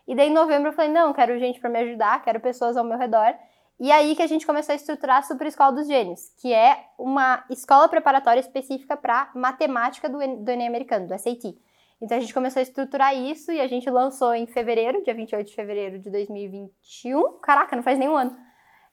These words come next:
E agora temos, no-, a gente chegou a ter quatrocentos e pouquinhos alunos. Hoje a gente tem duzentos e cinquenta em média, porque muitos já fizeram a prova e a turma do ano que vem ainda não começou. E agora a gente tá explorando novos projetos.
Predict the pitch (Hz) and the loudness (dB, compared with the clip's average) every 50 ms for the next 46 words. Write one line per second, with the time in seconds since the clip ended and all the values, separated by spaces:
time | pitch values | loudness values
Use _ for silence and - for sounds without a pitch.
0 | _ - 247 262 277 285 302 330 339 339 - _ _ _ _ _ _ _ _ 226 | _ -8 -4 -2 -2 0 -2 -2 -4 -6 -12 _ _ _ _ _ _ _ _ 2
1 | 262 247 247 254 262 262 262 277 262 254 254 254 240 233 233 226 220 - 226 226 | 6 8 8 8 8 6 4 2 2 2 2 -2 -2 0 0 2 2 2 0 -2
2 | 254 247 - 285 247 240 262 277 269 269 254 254 247 240 247 - 240 240 247 247 | -2 -2 -4 -4 0 0 0 0 0 -2 0 2 0 0 0 -2 -4 -4 -4 -8
3 | 233 - 226 208 - - 208 202 202 196 214 233 240 233 226 254 359 - - - | -10 -10 -10 -10 -10 -10 -12 -12 -4 -2 -2 -2 -2 -2 -4 -6 -6 -8 -10 -18
4 | - - 226 226 226 226 220 220 214 214 214 214 - _ - 208 202 196 196 196 | -12 -8 -6 -4 -4 -4 -8 -10 -12 -14 -16 -18 -16 _ -8 -8 -8 -8 -10 -12
5 | 190 180 190 214 208 185 196 214 208 202 202 202 - 202 190 196 190 - 214 220 | -16 -16 -16 -16 -16 -8 -6 -4 -4 -4 -4 -8 -14 -16 -16 -16 -16 -14 -16 -16
6 | 233 - 226 208 202 202 196 208 208 196 185 185 196 190 254 - - _ _ _ | -10 -6 -6 -6 -6 -8 -12 -14 -10 -10 -10 -8 -8 -10 -10 -12 -12 _ _ _
7 | _ _ _ _ _ _ 247 240 240 262 254 247 262 254 262 240 233 240 208 226 | _ _ _ _ _ _ -8 -2 0 0 0 0 -2 -2 -2 -4 -4 -2 -2 -2
8 | 214 214 214 220 - 247 240 247 277 302 311 330 311 285 277 277 294 262 262 254 | 0 0 -2 -2 2 4 6 6 6 4 2 0 -2 -2 -2 -2 -4 -4 -4 -2
9 | 226 240 247 247 254 240 233 226 226 226 226 233 240 - 247 254 269 269 - 202 | -2 -4 -4 -4 -6 -6 -6 -6 -6 -6 -8 -6 -4 -4 -4 -6 -6 -8 -8 -8
10 | 208 - - _ _ _ _ _ _ _ _ _ _ _ _ 262 269 277 277 294 | -8 -8 -10 _ _ _ _ _ _ _ _ _ _ _ _ -4 -2 0 0 2
11 | 311 339 302 339 330 269 302 294 311 320 302 311 - 320 311 - - 302 294 294 | 2 4 4 4 4 4 2 2 2 0 -2 -2 -4 -4 -4 -4 -4 -4 -2 -2
12 | 302 311 302 285 285 277 - _ 285 320 311 311 269 240 247 - - - | -2 -2 -2 -4 -4 -6 -10 _ -8 -4 -2 0 0 0 -2 -6 -16 -20